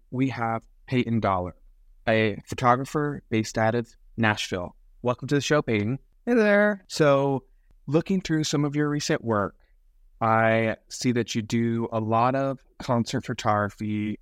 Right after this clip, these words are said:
Speaker 1: I guess just tell me a little bit about yourself and kind of your photography.
Speaker 2: Yeah, absolutely. So, uh, you know, I'm based here in Nashville. Uh, I started doing professional photography about six years ago.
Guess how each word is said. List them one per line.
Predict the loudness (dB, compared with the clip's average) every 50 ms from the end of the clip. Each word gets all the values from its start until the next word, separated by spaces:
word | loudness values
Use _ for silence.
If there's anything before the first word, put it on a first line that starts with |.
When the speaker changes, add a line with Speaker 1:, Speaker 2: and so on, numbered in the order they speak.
| _
Speaker 1:
I | -6 -2
guess | -2 -2 -2 -2 -2
just | -2 -2 -2 -2 -4 -8 -12 _ _ _
tell | -4 0 2 2
me | 4 2 2
a |
little | 2 0 0 0 0
bit | 0 0 2
about | 2 4 4 6 6 6 6 6 4 0 -2
yourself | -6 -6 -4 -2 0 4 4 4 4 2 -2 -8 -8 _
and | -2 0 2 2 0 0 0 -2 -2 -4 _
kind | -4 -2 0 0 2 0
of | -2 0
your | -2 -2
photography. | -2 -2 -4 -2 0 0 0 -2 -4 -8 _ _ _ _ _ _
Speaker 2:
Yeah, | 2 2 2 2 0
absolutely. | -4 -6 -6 -4 -2 0 2 2 0 -2 -4 -6 -6
So, | -2 0 2 2 2 2 0 -2
uh, | -2 -4 -2 -2 -4 -6 -8 -10 _ _ _ -4
you | -2 0
know, | 0 2
I'm | 0 0 0
based | 0 0 -2 -2 -4 -4
here | 0 0 2 2 0 0
in | 0 0 2 2
Nashville. | 2 0 -2 -4 -6 -10 -6 -2 0 0 0 0 -2 -6 -10 _ -8
Uh, | -4 -2 0 0
I | 0 -2
started | -4 -4 -2 -2 0 2
doing | 2 0 0
professional | -2 -2 0 0 0 0 0 -4 -6
photography | -6 -6 -6 -4 -4 -4 -4 -4 -2 0
about | 0 2 2 0 -2 -4
six | -8 -4 0 0 0 0 -2 -2
years | 0 0 0 0 0
ago. | -2 -2 -2 0 0 -2 -4 -6